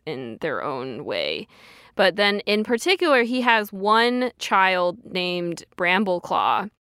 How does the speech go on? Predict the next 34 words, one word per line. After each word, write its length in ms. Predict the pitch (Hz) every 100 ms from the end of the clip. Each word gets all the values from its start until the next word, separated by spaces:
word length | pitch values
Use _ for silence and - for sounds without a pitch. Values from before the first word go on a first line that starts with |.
| _ _ _
who 580 | 220 190 180 175 165 - _ _ _
grows 400 | - 208 208 208
up 240 | 208 190 - - _ _ -
basically 540 | 196 208 208 233 214
wanting 360 | 185 175 175 185
to 140 | -
get 180 | 190 170 -
out 220 | 156 170
of 140 | 175
his 200 | 196 175
father's 440 | - 175 160 170 165
shadow. 500 | - 165 127 78 - _ _
But 140 | 233 226
he 240 | - 277
looks 320 | 294 294 - _ _ -
a 100 | 196
lot 480 | 190 180 170 170
like 220 | - 151 -
Tiger 340 | - 123 117
Claw. 340 | - 55 50 - _ - - -
And 160 | 185
that's, 240 | 180 185 -
like, 180 | 190 -
a 80 | 180
reason 360 | 165 175 185 185
why 140 | 175
a 100 | 170
lot 240 | 156 151
of 140 | 165 -
cats 480 | - 165 151 - - _ -
mistrust 720 | 185 180 - - 190 196 -
him 320 | 294 285 285
or, 140 | 240 180
like, 340 | 165 135 -